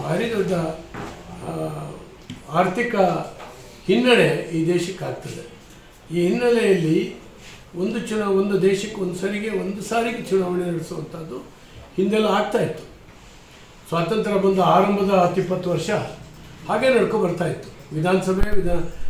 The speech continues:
ಲೋಕಸಭೆ ಒಟ್ಟೊಟ್ಟಿಗೆ ನಡೀತಾ ಇತ್ತು. ಈಗ ಲೋಕಸಭೆ ಒಂದು ಸರಿ ಆಗ್ತದೆ, ವಿಧಾನಸಭೆ ಬೇರೆ ಬೇರೆ ಸಂದರ್ಭದಲ್ಲಿ ನಡೆಯುತ್ತೆ, ಆಮೇಲೆ ಸ್ಥಳೀಯ ಸಂಸ್ಥೆಗಳ ಚುನಾವಣೆಗಳು ಮತ್ತೆ ನಡೀತದೆ. ಇದರಿಂದಾಗಿ ಭಾಳ ದೊಡ್ಡ ನಷ್ಟ ಆಗ್ತದೆ.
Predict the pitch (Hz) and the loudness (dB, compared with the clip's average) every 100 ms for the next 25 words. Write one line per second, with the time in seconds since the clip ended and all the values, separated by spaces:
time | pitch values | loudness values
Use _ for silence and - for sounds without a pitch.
0 | - 170 190 185 180 208 170 160 202 214 | 2 4 4 4 2 2 0 0 0 4
1 | 233 208 165 165 160 - - - - - | 4 4 2 0 -4 -6 -10 -12 -14 -16
2 | - - - - - 180 262 285 226 170 | -16 -18 -18 -16 -10 -2 0 2 2 2
3 | 180 - - - - 156 175 - 185 170 | 0 -2 -8 -16 -14 -6 -4 -2 0 0
4 | 170 165 170 165 156 175 165 170 165 156 | -2 -4 -4 -4 -4 -6 -6 -6 -6 -6
5 | 160 175 165 175 165 170 165 175 170 170 | -4 -6 -6 -6 -4 -2 -2 -2 -4 -6
6 | 160 160 156 156 - - - - - - | -6 -6 -8 -10 -12 -12 -16 -18 -18 -18
7 | - 156 165 180 170 170 156 156 - - | -14 -6 0 2 2 0 -2 -2 -6 -12
8 | - - - 165 202 202 190 - 202 233 | -16 -18 -8 -4 0 2 0 2 2 2
9 | 202 202 147 180 175 - 175 175 170 165 | 2 0 0 -2 -2 -2 -2 0 0 -2
10 | 160 180 208 151 170 156 151 156 147 147 | -4 -6 -8 -8 -6 -4 -4 -6 -8 -8
11 | - - - - - - 175 208 247 220 | -10 -14 -16 -14 -16 -8 -4 0 2 4
12 | 190 190 170 151 - 151 180 185 180 180 | 4 4 2 0 -4 -2 0 0 -2 -4
13 | 147 139 - 190 147 - 143 160 | -4 -6 -4 -4 -4 -6 -10 -10